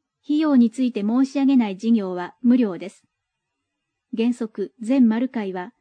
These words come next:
全日程の参加が必要です。ここで、はがき、ファックス、電子メール等の記入事項について申し上げます。一、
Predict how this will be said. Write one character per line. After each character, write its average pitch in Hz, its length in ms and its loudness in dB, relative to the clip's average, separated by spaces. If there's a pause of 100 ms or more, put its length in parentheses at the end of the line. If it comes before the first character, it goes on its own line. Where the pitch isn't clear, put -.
(360)
全 262 260 6
日 220 200 2
程 269 180 2
の 254 140 4
参 240 240 0
加 240 80 -6
が 226 120 -2
必 - 280 -10
要 196 180 -4
で 180 140 -10
す。 - 120 -20 (2000)
こ 226 100 -6
こ 220 140 -6
で、 196 220 -10 (540)
は 233 140 -4
が 262 160 2
き、 - 280 -10 (340)
フ 233 80 -6
ァ - 20 -6
ッ 233 40 -8
ク - 100 -20
ス、 - 220 -12 (420)
電 262 180 2
子 294 140 0
メ 294 160 4
ー 269 40 2
ル 233 80 -2
等 214 220 -4
の 185 140 -10
記 254 160 2
入 277 180 6
事 277 140 -8
項 214 180 -2
に 190 160 -8
つ - 140 -8
い 208 80 -6
て 185 100 -10
申 202 180 -8
し 208 140 -12
上 196 80 -8
げ 190 100 -12
ま 208 120 -10
す。 - 160 -20 (1500)
一、 - 380 -12